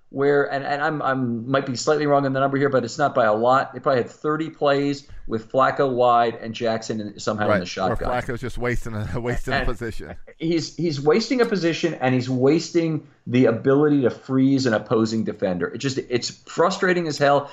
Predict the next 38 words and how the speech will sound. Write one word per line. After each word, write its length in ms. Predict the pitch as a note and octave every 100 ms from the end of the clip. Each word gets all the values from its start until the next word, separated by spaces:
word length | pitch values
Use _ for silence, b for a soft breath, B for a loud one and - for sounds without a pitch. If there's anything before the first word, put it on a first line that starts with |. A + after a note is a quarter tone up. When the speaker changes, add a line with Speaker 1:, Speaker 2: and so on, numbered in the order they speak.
| B
Speaker 1:
We 100 | B2
talk 260 | B2+ E3 E3+
about 180 | D#3+ E3+
people 200 | E3 D3+
having 180 | D3+
to 80 | C#3
account 340 | C3 D3 D3 -
for 100 | C3
Lamar 260 | B2+ C3
Jackson. 420 | B2+ C3+ C#3 D3 B B -
Make 140 | G#4
them 100 | -
account 340 | F4 F4+ F4 E4+
for 80 |
Joe 220 | D4 D4+ D4+
Flacco, 500 | E4 D4 D4 E3 B2
damn 200 | B2+ F3+
it. 180 | F3 b b -
He's 180 | G#3 C4+
on 140 | B3
the 60 | D#3
field. 360 | C3+ C#3+ G#3+
He 60 | B3+
has 140 | C4+
a 40 | F#3
chance 300 | G3 E3 -
to 80 |
back 320 | A2+ B2 B2 C#3+
up 160 | -
and, 100 | C3 -
and, 180 | B2+ A#2
and 160 | A#2 A2
create 320 | - C#3+ C3
some 320 | - D3 E3+
problem 480 | E3 C#3+ B2+ B2 A#2+
for 100 | A#2+
the 80 | G#2
defense 520 | A2 A2 C3 D3 -